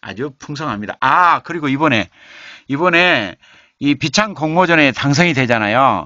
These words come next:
이렇게 상을 받잖아요. 예, 하여튼 뭐, 그 마지막, 예, 이 등, 삼 등, 사 등, 뭐, 마지막 상을 누구든지 받기만 하면 어떻게 하냐면, 이거를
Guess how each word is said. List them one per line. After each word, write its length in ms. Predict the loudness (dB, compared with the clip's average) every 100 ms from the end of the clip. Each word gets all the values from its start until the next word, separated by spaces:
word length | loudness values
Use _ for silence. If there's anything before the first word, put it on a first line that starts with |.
| -10 _
이렇게 260 | 0 0
상을 280 | 2 2 2
받잖아요. 760 | 2 0 0 0 2 2 0 -4 _ _ _ -2
예, 40 | 2 2 2
하여튼 340 | 0 -2 -2 0
뭐, 320 | 4 4 2 -6 -20 _ -8
그 340 | -2 0 0
마지막, 540 | 0 -2 0 0 0 -2 _ _ _ -2
예, 440 | 0 2 0 -4 -12 -16
이 320 | -4 2 2
등, 180 | 4 2
삼 260 | 0 0
등, 160 | 2 0
사 200 | 0 -2
등, 280 | -2 -6 -4
뭐, 280 | -4 -4 -6 -14 -4
마지막 440 | -2 0 0 0 -4 _ _ -10
상을 540 | -4 0 2 2 0
누구든지 460 | -2 0 2 0 -2
받기만 460 | -6 -2 0 0
하면 360 | 0 0 0 0
어떻게 280 | 0 0 -2
하냐면, 540 | 0 0 2 2 0 -6 _ -16 -14 -12 -14 -16 0
이거를 640 | 4 4 4 6 4 2